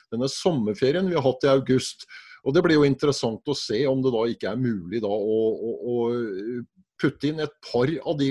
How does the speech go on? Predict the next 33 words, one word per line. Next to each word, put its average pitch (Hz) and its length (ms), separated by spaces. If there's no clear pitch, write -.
løpene 131 440
som 135 160
nå 117 220
liksom 120 420
formelt 117 400
sett 120 160
er 113 160
utsatt 117 600
til 117 240
august, 107 540
eh, 113 160
og, 104 320
og, 110 320
og 113 100
likevel 104 380
få 101 100
det 104 160
kjørt, 101 320
og - 80
så, - 80
og 107 220
så 127 100
kanskje 101 420
er 98 80
det 117 140
mulig 95 180
å 101 140
kjøre 101 260
ett 104 220
eller 104 180
to 101 300
løp 101 340
etter - 160